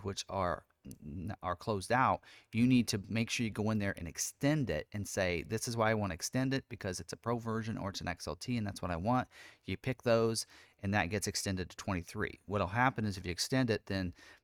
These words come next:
that, um, invite will be there for twenty-three production.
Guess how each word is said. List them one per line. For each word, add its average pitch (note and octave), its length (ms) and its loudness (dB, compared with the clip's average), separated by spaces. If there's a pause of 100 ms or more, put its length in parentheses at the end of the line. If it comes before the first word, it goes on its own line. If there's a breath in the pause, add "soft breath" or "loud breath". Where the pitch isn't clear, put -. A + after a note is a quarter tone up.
that, G#2 380 2 (300)
um, F2 340 -2 (240)
invite B2 380 4
will G#2 100 0
be G#2+ 140 -2
there F#2+ 200 0
for F#2 160 -4
twenty-three G#2 520 -2
production. - 520 -4